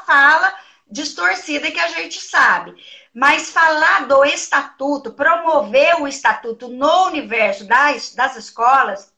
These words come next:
eu nunca vivenciei isso. Então, eu, eu tive acesso, assim, ao documento, ao estatuto, à lei, quando eu, é, fui pas-, faz-, estudar pra fazer a prova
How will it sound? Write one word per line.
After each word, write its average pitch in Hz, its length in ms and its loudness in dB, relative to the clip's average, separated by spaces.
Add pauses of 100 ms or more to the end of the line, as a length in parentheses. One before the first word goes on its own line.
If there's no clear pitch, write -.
(120)
eu 294 180 -2
nunca 320 420 -4
vivenciei 302 680 -2
isso. 233 260 -12 (520)
Então, 359 480 0
eu, 294 240 4
eu 277 160 4
tive 359 220 -4
acesso, 339 760 0
assim, 226 220 -8
ao 254 180 0
documento, 269 680 -2
ao 254 100 -2
estatuto, 269 680 -2
à 226 80 4
lei, 240 580 0 (300)
quando 302 580 2
eu, 262 440 4
é, 240 480 2
fui 285 640 -4 (200)
pas-, - 420 0 (100)
faz-, 277 300 -2
estudar 262 600 0
pra 262 140 -2
fazer 254 260 0
a 269 60 0
prova 240 600 0